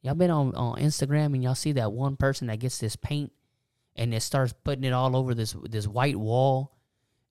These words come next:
and it just looks like they're making a mess, and in the end, it's like a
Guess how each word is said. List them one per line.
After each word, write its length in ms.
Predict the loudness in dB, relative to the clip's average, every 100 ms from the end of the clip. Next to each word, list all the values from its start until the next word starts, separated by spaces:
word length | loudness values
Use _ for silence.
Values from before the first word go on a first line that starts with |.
| -4
and 120 | 0
it 120 | 0
just 240 | 2 0 0
looks 180 | 0
like 120 | 0 2
they're 120 | 2
making 320 | 2 2 0
a 80 | -2
mess, 380 | 0 0 0 0
and 100 | -2
in 120 | -2
the 280 | -4 -4 -4
end, 120 | -4
it's 180 | -6 -6
like 200 | -8
a 80 | -12